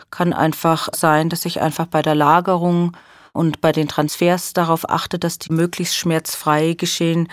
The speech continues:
Das kann sein, dass ein Verband einfach nicht so eng sein darf, der Schmerzen machen könnte. Ich achte darauf, dass der Patient nicht auf Ableitungsschläuchen liegt, zum Beispiel auf einem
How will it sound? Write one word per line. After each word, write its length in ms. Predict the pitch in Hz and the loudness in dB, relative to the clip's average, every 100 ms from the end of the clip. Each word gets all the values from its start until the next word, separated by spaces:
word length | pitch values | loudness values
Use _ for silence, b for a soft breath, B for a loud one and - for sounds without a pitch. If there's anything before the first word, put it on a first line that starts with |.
| B B B | B B B
Das 180 | 180 - | -6 -4
kann 200 | - 165 | -2 0
sein, 280 | 165 156 165 | 4 4 2
dass 280 | 165 - - | -2 -6 -6
ein 260 | - 160 | -2 -2
Verband 580 | - 160 - 156 185 180 | -2 -2 2 2 0 -2
einfach 320 | - 170 175 | -2 0 -2
nicht 200 | 170 - | -2 -2
so 80 | - | 0
eng 260 | - 180 175 | 0 0 0
sein 320 | 180 165 170 | 0 2 2
darf, 400 | 160 170 170 - | 2 2 0 -2
der 300 | 175 165 165 | -2 0 -2
Schmerzen 480 | - 160 160 185 165 | -2 -2 -2 0 0
machen 360 | 151 - 165 | 0 0 -4
könnte. 600 | - 160 165 160 160 160 - B B B | -2 0 0 2 0 0 -6 B B B
Ich 160 | 170 139 | -4 -4
achte 260 | 170 - | -4 -2
darauf, 420 | 185 165 156 165 - | 0 2 2 0 -2
dass 360 | 165 165 - - - | -2 -2 -8 -10 -6
der 120 | 139 | -4
Patient 440 | - 165 - 160 165 | -4 -4 -2 -2 -2
nicht 240 | 165 - | -4 -2
auf 340 | 151 147 - B B B B | -2 -2 -8 B B B B
Ableitungsschläuchen 960 | - - 175 160 170 165 - 151 151 170 | -2 0 2 2 0 -2 0 2 2 0
liegt, 300 | 151 160 - | -2 -4 -6
zum 140 | 165 156 | -6 -2
Beispiel 400 | 151 - - 156 | -2 -4 -6 -4
auf 320 | 160 - 165 | -4 -4 -4
einem 300 | 151 151 | -2 -2